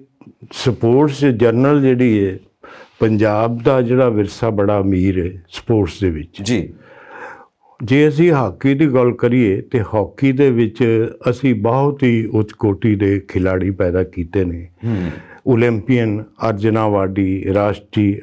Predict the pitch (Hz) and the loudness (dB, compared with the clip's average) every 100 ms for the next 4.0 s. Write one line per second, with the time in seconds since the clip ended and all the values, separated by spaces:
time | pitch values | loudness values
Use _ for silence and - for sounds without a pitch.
0 | 120 110 101 120 107 98 - 110 95 107 | -4 -4 -2 0 0 -2 -4 -4 -2 -2
1 | 95 101 98 92 - 90 87 90 90 101 | 0 0 -2 -2 -2 -2 0 -2 -2 -2
2 | 95 92 95 90 117 107 95 95 - - | -2 -2 -4 -2 -2 0 -2 -6 -18 -20
3 | - - 113 127 110 139 131 131 127 | -20 -4 0 0 0 0 2 2 0